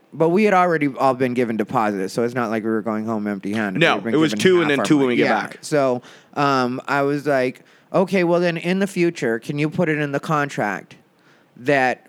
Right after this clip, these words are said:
Speaker 1: whatever we agree on in the beginning is what we have to get paid at the end, and the rules have to be set forth in the beginning.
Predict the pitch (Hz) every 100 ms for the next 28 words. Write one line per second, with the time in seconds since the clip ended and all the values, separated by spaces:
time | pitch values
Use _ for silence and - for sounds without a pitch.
0 | - 127 143 151 151 156 143 147 131 143
1 | 143 131 135 127 123 113 143 135 117 113
2 | 120 123 131 113 120 127 135 123 - 123
3 | 120 - 151 135 120 113 - 131 131 -
4 | 127 117 131 113 107 113 - 131 123 120
5 | 120 123 131 127 135 123 120 117 117 131
6 | 110 - 117 110 - 135 123 120 113 190
7 | 151 80